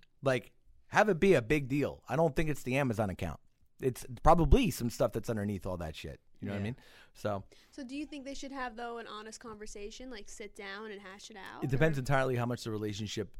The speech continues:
Speaker 1: means to her in the sense that, uh, the everyday relationship.
Speaker 3: Huh.
Speaker 1: Being cool with your siblings is always a good thing, right?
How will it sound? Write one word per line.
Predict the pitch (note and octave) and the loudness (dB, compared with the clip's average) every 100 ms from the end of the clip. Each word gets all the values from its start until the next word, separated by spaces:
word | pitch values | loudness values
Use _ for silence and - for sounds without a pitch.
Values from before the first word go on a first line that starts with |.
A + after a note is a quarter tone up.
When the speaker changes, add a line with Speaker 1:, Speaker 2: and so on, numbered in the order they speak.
| G#2 | -6
Speaker 1:
means | G#2 A2+ - | -4 -4 -4
to | G#2+ | -4
her | G2+ | -4
in | F#2+ | -4
the | |
sense | F2 - A#2+ - | -6 -6 -6 -4
that, | A2 G2 - | -4 -6 -8
uh, | A#2 | -12
the | A#2+ A2 G#2+ | -8 -6 -2
everyday | A#2+ A2 F#2 A2+ C3 | -2 -2 0 6 6
relationship. | A#2 G2 F2 E2 F2 - D2+ - - | 6 2 -4 -4 -6 -8 -10 -14 -20
Speaker 3:
Huh. | A#3+ G3 - - - B2 | -18 -18 -20 -20 -16 -4
Speaker 1:
Being | E3 | -2
cool | D#3+ F3 | 0 0
with | D#3 | 0
your | C#3 | 0
siblings | - C#3 C#3 A2 | -2 -2 -4 -4
is | G#2+ | -2
always | B2 A#2 G2 F#2+ - | -2 -2 -6 -14 -14
a | G#2+ | -8
good | G2 E2+ | -8 -8
thing, | - - - _ | -12 -16 -18 _
right? | F2+ G2 | -4 -4